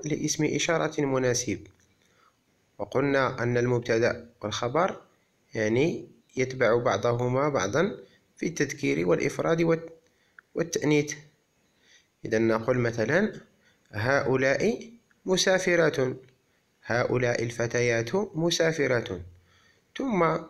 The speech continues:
اسم إشارة والذي يحل محل المبتدأ،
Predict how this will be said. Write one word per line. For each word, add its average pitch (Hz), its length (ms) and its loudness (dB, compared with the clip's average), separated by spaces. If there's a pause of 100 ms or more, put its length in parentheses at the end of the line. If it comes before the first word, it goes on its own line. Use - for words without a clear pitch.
(260)
اسم 139 300 -2
إشارة 143 600 0 (720)
والذي 123 380 0
يحل 143 400 0
محل 127 380 0
المبتدأ، 123 580 0